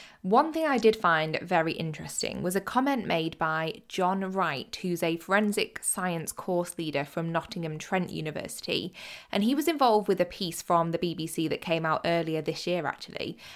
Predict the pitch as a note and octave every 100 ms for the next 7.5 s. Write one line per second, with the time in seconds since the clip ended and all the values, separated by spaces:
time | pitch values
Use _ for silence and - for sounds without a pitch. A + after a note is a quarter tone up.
0 | - F3+ F3 F#3 A#3 C4+ C#4+ - - G#3+
1 | - G3 F#3 G#3 G3 - - E3 D#3 -
2 | F3+ F#3 F3+ F3+ F#3 F#3 F#3+ F3+ F#3 -
3 | C#3+ - - D#3+ D#3+ D3 D#3+ - D3+ D3+
4 | - E3 D#3 - - E3 D#3 D3+ - F3
5 | F3 - E3 - E3 D#3 D3+ D#3 D3+ -
6 | D3+ - F#3 - F#3 F#3+ A#3 - C3 -
7 | _ C#3+ C3+ - -